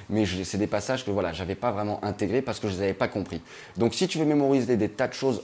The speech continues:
en musique, il faut que tu les comprennes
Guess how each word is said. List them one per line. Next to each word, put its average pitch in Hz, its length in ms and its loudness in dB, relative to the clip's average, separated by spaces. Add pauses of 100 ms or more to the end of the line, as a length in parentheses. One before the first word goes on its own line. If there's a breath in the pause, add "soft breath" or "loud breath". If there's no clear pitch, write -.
en 117 80 6
musique, 117 480 2
il 113 80 0
faut 90 240 -2 (420 loud breath)
que - 80 6
tu 156 200 4
les 139 100 6
comprennes 113 540 0